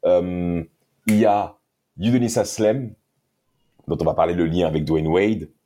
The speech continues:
va voir le daron Crowder, va le prendre dans ses bras en disant, « Wade, Dwayne,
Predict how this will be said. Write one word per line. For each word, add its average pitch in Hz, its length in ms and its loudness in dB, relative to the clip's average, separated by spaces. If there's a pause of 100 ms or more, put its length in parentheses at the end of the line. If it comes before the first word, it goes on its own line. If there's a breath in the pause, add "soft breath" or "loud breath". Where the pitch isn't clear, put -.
(220)
va 78 420 -4 (200)
voir 139 520 0
le 113 120 2
daron 110 240 2
Crowder, 101 460 2 (360)
va 82 160 -2
le 82 120 -6
prendre 131 260 -2
dans 117 80 -2
ses 110 140 -2
bras 104 100 0
en 113 80 0
disant, « 98 280 0
Wade, 92 260 0 (340)
Dwayne, 98 340 2